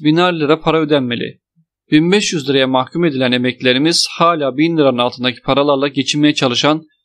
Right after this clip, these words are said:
dul ve yetimlerimiz açlık ve yoksullukla karşı karşıya bırakılmamalı dedi. Türkiye Emekli Derneği Başkanı Kazım Ergün ise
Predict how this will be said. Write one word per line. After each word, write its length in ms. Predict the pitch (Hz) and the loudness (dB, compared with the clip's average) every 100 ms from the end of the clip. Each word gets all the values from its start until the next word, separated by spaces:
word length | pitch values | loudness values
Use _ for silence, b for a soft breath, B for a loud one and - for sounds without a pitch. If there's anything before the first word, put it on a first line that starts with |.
| _ _ 160 | _ _ 2
dul 220 | 175 165 | 2 4
ve 80 | 139 | 0
yetimlerimiz 800 | 131 139 127 123 127 165 175 - | 0 -2 -2 0 2 0 -2 -4
açlık 420 | 131 131 - 190 | -4 -4 -2 -2
ve 100 | 160 | 0
yoksullukla 600 | 139 131 - 156 156 160 | 0 -2 -2 -2 0 -2
karşı 340 | 160 151 147 - | 0 -2 0 0
karşıya 340 | 139 131 151 | 0 0 0
bırakılmamalı 680 | 147 147 165 170 143 123 117 | 0 0 -2 0 0 0 -4
dedi. 340 | 117 - - _ _ _ _ _ _ _ _ - | -8 -8 -12 _ _ _ _ _ _ _ _ -4
Türkiye 380 | 196 208 - 160 | -2 0 0 0
Emekli 420 | 131 147 160 175 | 2 0 -2 0
Derneği 340 | 180 175 139 | 0 2 0
Başkanı 420 | 123 127 - 123 123 | 0 0 0 -4 0
Kazım 400 | 127 131 131 123 | 0 0 -2 0
Ergün 340 | 151 160 165 | 0 2 0
ise 480 | 143 - 170 165 - | -2 0 0 -2 -10